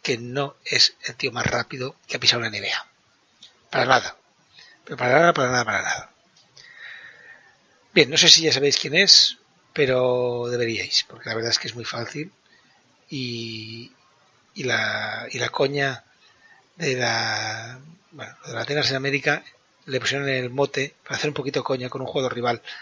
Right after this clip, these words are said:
un jugador que, bueno, tiene el mismo, un, bueno, uno, un, un mote muy similar y que en su día le metió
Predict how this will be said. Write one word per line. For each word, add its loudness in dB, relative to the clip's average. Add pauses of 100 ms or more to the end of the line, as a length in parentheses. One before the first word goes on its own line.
(180)
un -10
jugador 4
que, -2
bueno, -16 (320)
tiene 0
el -4
mismo, 0 (1040)
un, -14
bueno, -6 (120)
uno, -2 (380)
un, -12
un -6
mote 2
muy 2
similar 6 (380)
y -16
que 6
en -2
su 4
día 0
le -6
metió 0